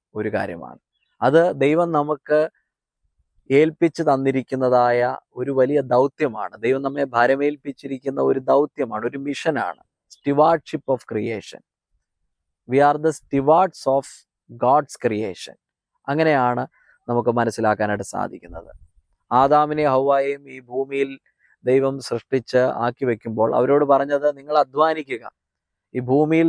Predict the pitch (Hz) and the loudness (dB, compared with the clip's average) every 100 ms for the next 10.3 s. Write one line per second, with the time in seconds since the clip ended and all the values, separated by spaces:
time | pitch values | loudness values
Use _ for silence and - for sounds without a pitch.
0 | 156 147 151 151 151 _ _ _ - 120 | 2 2 2 2 0 _ _ _ -4 -2
1 | 120 147 147 151 - - 143 135 127 123 | 4 4 4 -2 -6 0 0 0 -4 -6
2 | _ - 151 - _ _ _ _ _ _ | _ 0 0 0 _ _ _ _ _ _
3 | - 143 147 156 143 113 - _ _ _ | 0 4 4 2 2 -2 -6 _ _ _
4 | _ _ _ _ _ _ _ _ _ 113 | _ _ _ _ _ _ _ _ _ 0
5 | 131 170 170 180 175 175 170 147 - - | 4 4 4 2 2 2 2 2 -2 -4
6 | 120 135 151 175 180 175 165 175 156 147 | 0 4 4 4 2 0 0 0 0 0
7 | 135 247 143 135 131 123 123 135 117 107 | -4 -2 -2 0 2 0 0 -6 -4 -4
8 | 110 - _ _ 123 123 135 143 _ _ | -6 -10 _ _ -10 -6 -4 -6 _ _
9 | _ _ - 143 156 165 143 135 143 131 | _ _ -2 0 2 2 2 0 0 -2
10 | 123 113 | -6 -4